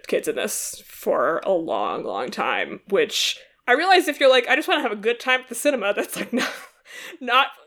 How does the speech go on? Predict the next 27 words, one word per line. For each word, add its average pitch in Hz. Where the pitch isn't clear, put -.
what 349
you 269
want, 269
but, 233
um, 208
all 233
I 226
can 220
ask 202
for 220
is 208
a 208
movie 196
that 190
really 190
sticks -
in 190
my 185
head, 190
and 190
that 170
one 175
definitely 185
has, -
so 120
highly 160
recommended. -